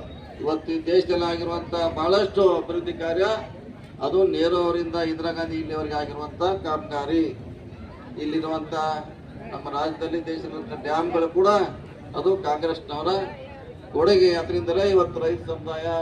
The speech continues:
ನೀರನ್ನ ಪಡಿತಾ ಇದೆ. ಇನ್ನು ಹತ್ತು ಹಲವಾರು ಇವತ್ತು ಯೂನಿವರ್ಸಿಟಿಗಳಿರ್ಬೋದು, ಆಸ್ಪತ್ರೆಗಳಿರ್ಬೋದು,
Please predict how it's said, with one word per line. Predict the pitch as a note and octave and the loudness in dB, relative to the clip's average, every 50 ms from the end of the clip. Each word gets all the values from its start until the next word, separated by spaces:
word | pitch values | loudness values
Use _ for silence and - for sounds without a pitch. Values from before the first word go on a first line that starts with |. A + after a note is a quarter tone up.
| D#3 - - - - - - - - | -2 -4 -8 -10 -12 -12 -12 -10 -4
ನೀರನ್ನ | - E3 E3 E3 E3 D#3 D#3+ D#3+ D#3+ D#3+ - - - - - - - - - - - - - - - - - - - - - - - | -2 0 2 0 0 0 -4 -6 -6 -8 -10 -14 -16 -18 -20 -20 -20 -18 -18 -18 -18 -18 -18 -18 -18 -16 -16 -16 -16 -16 -16 -12 -6
ಪಡಿತಾ | - C#3+ E3+ F3 E3+ F#3+ F#3 | -2 2 2 2 6 6 6
ಇದೆ. | F3+ F3 E3 E3 D#3+ D#3 D#3 D3+ - - - - - - - - - - - - D3+ | 6 6 4 2 0 0 -2 -4 -6 -10 -12 -14 -14 -16 -18 -18 -18 -18 -8 -6 -2
ಇನ್ನು | E3 F#3 F#3+ F#3 | 0 4 6 6
ಹತ್ತು | E3+ F#3 F#3+ F#3+ - G#3+ | 6 6 4 2 0 4
ಹಲವಾರು | G3 F#3 F3+ F3+ F3+ F3 F3+ F3 F3 F3 | 6 6 8 8 8 6 6 6 4 4
ಇವತ್ತು | E3+ D#3+ D3+ - - D#3+ | 2 0 -2 -2 -6 -6
ಯೂನಿವರ್ಸಿಟಿಗಳಿರ್ಬೋದು, | E3 E3 F3 F3 E3+ E3 - E3+ E3+ E3+ E3 E3 D#3+ D#3+ D#3+ - D3+ D3+ D3+ | -2 0 0 0 0 -2 -6 -4 0 2 2 2 2 0 -2 -2 -2 0 0
ಆಸ್ಪತ್ರೆಗಳಿರ್ಬೋದು, | D3+ D3+ D3+ D3+ - F#3 F3 E3+ F3+ E3 E3 D#3+ D#3 D3 - - D3+ D3+ D3 D3 D3 | 0 0 -2 4 4 4 4 6 2 2 2 0 0 -2 -4 -4 -6 -6 -4 -6 -6